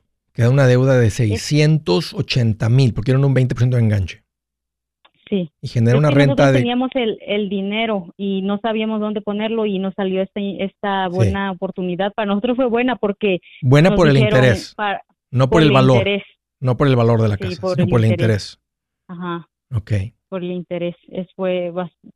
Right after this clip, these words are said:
Speaker 2: bueno, se nos hizo bueno porque aparte de ahí, de esa renta, nos quedarán, hacemos el pago de la casa y nos quedan mil doscientos también para no-, para, para
Speaker 1: Ya.
Speaker 2: nosotros.
Speaker 1: Sí, porque están cobrando cuatro mil quinientos de renta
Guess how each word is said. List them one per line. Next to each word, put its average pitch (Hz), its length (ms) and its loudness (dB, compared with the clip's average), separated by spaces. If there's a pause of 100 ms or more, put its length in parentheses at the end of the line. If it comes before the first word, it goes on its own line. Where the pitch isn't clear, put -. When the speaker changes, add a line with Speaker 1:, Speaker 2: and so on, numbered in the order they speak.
(180)
Speaker 2:
bueno, 185 340 -6
se 190 80 -10
nos 180 160 -10
hizo 185 220 -12
bueno 190 240 -8
porque 185 360 -6
aparte 190 420 -4
de 202 200 -2
ahí, 196 380 -4
de 202 120 -2
esa 202 200 -6
renta, 202 260 -4
nos 196 200 -8
quedarán, 180 600 -6 (560)
hacemos 233 400 -2
el 262 120 0
pago 247 240 -2
de 254 100 0
la 240 140 -2
casa 254 280 -4
y 254 60 0
nos 214 160 -2
quedan 214 300 -2
mil 208 160 -2
doscientos 208 480 -4
también 190 320 -6
para 180 200 -6
no-, 170 240 -8
para, 160 560 -8 (160)
para 180 160 2
Speaker 1:
Ya. 107 80 6
Speaker 2:
nosotros. 254 420 -6 (200)
Speaker 1:
Sí, - 120 -20 (140)
porque 127 200 -4
están 127 180 0
cobrando 139 340 2
cuatro 131 260 0
mil 143 220 2
quinientos 151 560 0
de 131 100 2
renta 131 540 0